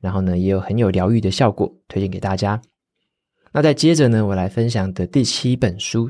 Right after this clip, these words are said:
叫做《哈佛商业评论最有影响力的三十篇文章》。好，《哈佛商业评论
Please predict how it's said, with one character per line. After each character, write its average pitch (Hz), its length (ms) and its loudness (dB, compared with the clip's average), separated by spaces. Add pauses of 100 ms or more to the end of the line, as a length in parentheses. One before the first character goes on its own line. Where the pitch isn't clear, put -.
叫 107 160 -2
做 101 240 0 (460)
《哈 151 280 0
佛 104 220 -2
商 113 160 0
业 120 140 4
评 92 240 -4
论 107 180 4 (280)
最 135 220 2
有 90 240 -2
影 104 220 -2
响 95 300 -4
力 104 100 -2
的 85 160 -4
三 98 280 -4
十 - 120 -6
篇 92 220 -4
文 92 180 -4
章》。 98 240 -2 (540)
好， - 180 -18
《哈 120 220 2
佛 107 180 0
商 117 160 0
业 117 80 4
评 98 220 -2
论 104 180 2